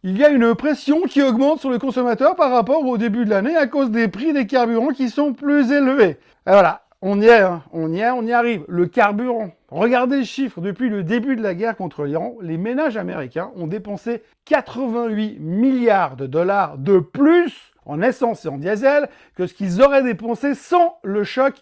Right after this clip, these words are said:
énergétique. Quatre-vingt-huit milliards, ça fait environ six cent cinquante dollars par foyer américain. Six cent cinquante dollars qui sont littéralement partis en fumée, qui ne sont pas allés dans un canapé, pas allés dans un téléphone, pas allés dans des vacances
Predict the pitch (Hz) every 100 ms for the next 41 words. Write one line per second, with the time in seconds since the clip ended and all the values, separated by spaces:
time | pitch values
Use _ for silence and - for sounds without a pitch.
0 | - 220 220 175 185 - 127 _ _ _
1 | - 311 294 - 277 233 240 220 233 214
2 | 196 233 208 185 190 180 180 160 - 269
3 | 226 262 - 214 180 190 165 160 190 -
4 | 135 - 160 175 156 143 135 123 - _
5 | _ _ - 240 - 254 - 214 - 185
6 | 160 170 - 190 - 165 156 156 139 160
7 | 208 - 165 - 208 269 196 190 - 151
8 | 135 - _ - 247 247 220 160 208 254
9 | 254 226 185 160 160 156 147 160 - 135
10 | - _ 196 185 185 262 220 190 - 175
11 | 156 - 202 226 - - - 180 175 202
12 | 180 156 151 165 - 226